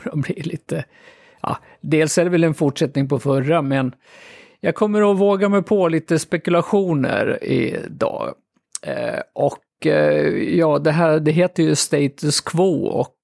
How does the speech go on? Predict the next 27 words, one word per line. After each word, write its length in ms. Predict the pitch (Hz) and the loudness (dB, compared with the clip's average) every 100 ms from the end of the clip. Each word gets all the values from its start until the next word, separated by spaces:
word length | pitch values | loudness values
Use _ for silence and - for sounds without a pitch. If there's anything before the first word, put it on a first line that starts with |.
| - | -10
eh, 240 | 185 151 147 | -6 -4 -4
spekulationer 880 | - 135 - 139 139 170 180 147 | -2 -2 2 0 2 0 2 0
eller 280 | - 127 135 | 0 2 0
status 520 | - 147 139 - 147 | 0 0 -2 -2 -8
quo. 360 | - 202 160 - - - - - - _ _ - | -4 -2 -2 -4 -18 -20 -20 -20 -20 _ _ -6
Och 200 | 143 - _ - - | -6 -6 _ -12 -2
det 160 | 151 | 0
betyder 420 | 165 165 160 139 | 0 0 0 2
ju 220 | 143 135 - | 2 2 0
inga 480 | 143 143 135 135 | 0 2 2 2
förändringar, 880 | 131 - 147 170 151 104 - 107 104 - - | 0 0 2 2 0 -2 -4 -4 -6 -10 -2
men 140 | 147 | 0
det 80 | 160 | 2
är 40 | |
ju 80 | 170 | 2
också 440 | - - - 214 - | 2 -2 -2 -4 0
en 280 | 151 143 135 - | 0 0 -2 -6
brittisk 840 | 143 160 147 _ 156 143 - - | -2 -2 -2 _ -2 -2 -4 -4
musikgrupp. 800 | 160 156 185 165 _ 240 - _ - - _ _ _ | -2 0 -2 -4 _ -4 -4 _ -20 -20 _ _ _
Och 140 | 165 185 | 0 0
jag 100 | 185 | 0
tänkte 300 | - 175 170 | -4 -2 0
börja 360 | 175 170 170 | 2 4 4
i 60 | 156 | 4
den 260 | 190 190 139 | 2 2 2
änden 420 | 110 107 - - | 0 -2 -4 -4
då. 140 | - | -10